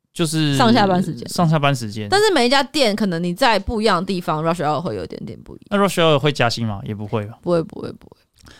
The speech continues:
Speaker 1: 那会不会有人就是挑那个 rush hour 之中间的时间上班？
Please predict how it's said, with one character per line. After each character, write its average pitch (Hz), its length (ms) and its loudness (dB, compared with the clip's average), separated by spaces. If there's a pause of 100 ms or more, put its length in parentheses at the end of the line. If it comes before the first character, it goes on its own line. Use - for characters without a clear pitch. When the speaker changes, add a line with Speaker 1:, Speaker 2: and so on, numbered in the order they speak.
Speaker 1:
那 190 100 2
会 190 80 4
不 165 60 2
会 170 60 6
有 139 80 6
人 110 120 -2
就 120 80 -4
是 117 380 -6 (640)
挑 127 260 0
那 127 60 4
个 120 60 2
rush 117 220 0
hour 107 200 -2
之 110 340 -12 (540)
中 120 160 -2
间 117 100 0
的 110 60 -2
时 110 140 -8
间 104 180 -8
上 110 200 -8
班？ - 140 -14